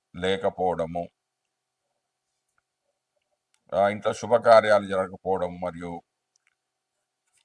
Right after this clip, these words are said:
డబ్బులు ఎక్కువగా ఖర్చు కావడం వంటివి, ఆ, జరిగే అవకాశం ఉంది.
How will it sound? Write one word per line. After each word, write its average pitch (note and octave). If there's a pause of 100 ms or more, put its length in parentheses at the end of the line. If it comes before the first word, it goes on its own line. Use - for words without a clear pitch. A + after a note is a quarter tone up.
(160)
డబ్బులు G2
ఎక్కువగా G2+ (440)
ఖర్చు F2
కావడం F#2 (260)
వంటివి, F#2+ (760)
ఆ, F2
జరిగే F2+
అవకాశం F2+
ఉంది. C#2+